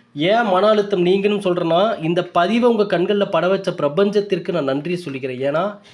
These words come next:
இனி இந்த பதிவை கேட்டு முடிச்சதுக்கப்புறம் உங்கள் மனதில் உள்ள பல பாரங்களை நீங்கள் இறக்கி வச்சுட்டு, வாழ்க்கைன்னா இதுதான், இனி நம்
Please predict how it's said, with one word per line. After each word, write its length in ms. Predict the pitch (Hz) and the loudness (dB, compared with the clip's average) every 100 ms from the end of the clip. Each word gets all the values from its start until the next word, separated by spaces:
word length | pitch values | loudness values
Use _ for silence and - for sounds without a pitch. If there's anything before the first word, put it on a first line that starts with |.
| - _ - | -20 _ -4
இனி 180 | 160 | 2
இந்த 180 | 180 170 | 4 2
பதிவை 420 | 160 156 202 214 | 0 0 2 2
கேட்டு 300 | 202 185 180 | 2 -2 -2
முடிச்சதுக்கப்புறம் 720 | 165 160 175 214 165 160 185 185 | -4 -4 -2 -2 -2 -2 -2 -2
உங்கள் 180 | 147 | -2
மனதில் 420 | 131 135 165 185 190 | -2 -2 0 0 0
உள்ள 240 | 160 160 | -2 -4
பல 580 | - 127 143 165 147 120 | -2 -2 0 0 -2 -2
பாரங்களை 540 | 123 160 196 196 185 156 | 0 2 2 0 0 -2
நீங்கள் 280 | 139 127 | -4 -6
இறக்கி 340 | 123 147 180 180 | -4 -4 -4 -6
வச்சுட்டு, 440 | 147 - 147 180 131 | -8 -10 -12 -10 -2
வாழ்க்கைன்னா 580 | 127 175 185 170 180 180 | 0 0 -2 -6 -6 -6
இதுதான், 500 | 139 147 160 202 - _ _ _ _ | -6 -4 -4 -4 -8 _ _ _ _
இனி 260 | 160 196 240 | -2 2 4
நம் 520 | 214 208 226 143 120 | 4 2 0 -2 -8